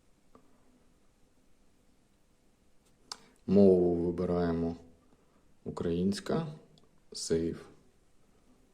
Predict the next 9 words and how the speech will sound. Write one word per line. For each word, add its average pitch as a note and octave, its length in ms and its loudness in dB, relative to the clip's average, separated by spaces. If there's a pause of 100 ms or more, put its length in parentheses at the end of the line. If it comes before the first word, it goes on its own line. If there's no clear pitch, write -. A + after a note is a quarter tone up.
(580)
Е, E2 160 -4
числовий A#2 520 4
код. - 420 0 (680)
Тобто G2 300 2
треба A#2+ 420 4
ввести F#2+ 540 6
пін-код, G2+ 500 2
який G#2+ 240 2
ви, B2+ 320 4